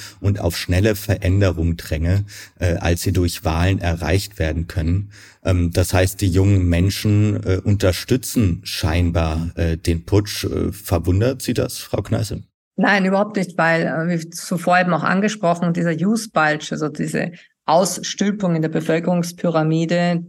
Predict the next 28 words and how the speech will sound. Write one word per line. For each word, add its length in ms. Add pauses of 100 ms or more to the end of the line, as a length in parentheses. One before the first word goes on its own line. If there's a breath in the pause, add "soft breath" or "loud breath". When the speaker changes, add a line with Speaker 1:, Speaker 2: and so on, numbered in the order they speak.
Speaker 2:
die 340
eben 160
nicht 320
wie 60
ein 180
Pilz 300
aussieht 400
in 80
Europa 400
mit 220
einer 120
überalterten 680
Spitze, 500
sondern 420 (440 loud breath)
eben 380
dieses 400
Bauchartige 760
in 80
der 120
Mitte, 340
weil 240
die 180
Altersgruppe 600
fünfzehn 560
bis 180
fünfundzwanzig, 640
dreißig 500
eben 420